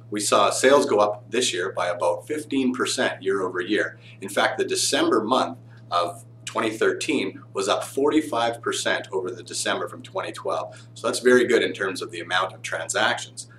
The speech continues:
Now, the other major component is listing inventory. We saw listing inventory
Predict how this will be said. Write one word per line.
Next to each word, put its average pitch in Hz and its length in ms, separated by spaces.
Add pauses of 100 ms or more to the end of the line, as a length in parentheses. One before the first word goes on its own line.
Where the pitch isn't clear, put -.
(260)
Now, 98 100
the 113 160
other 160 160
major 95 260
component 92 600 (260)
is 92 480 (240)
listing 135 380
inventory. 82 560 (300)
We 104 100
saw 101 240
listing 131 380
inventory 90 640